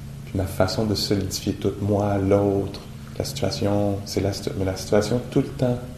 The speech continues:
elle était changeante. Il n'y a jamais eu de retraite.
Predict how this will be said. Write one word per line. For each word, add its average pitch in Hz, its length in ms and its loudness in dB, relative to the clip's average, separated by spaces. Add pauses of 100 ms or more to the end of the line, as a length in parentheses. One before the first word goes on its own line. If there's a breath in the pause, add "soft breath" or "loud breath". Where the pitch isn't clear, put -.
elle 98 80 -4
était 95 160 -4
changeante. 95 400 -2 (760)
Il - 20 2
n'y 104 60 6
a - 20 4
jamais 117 280 6
eu 113 100 4
de 113 100 4
retraite. 98 760 0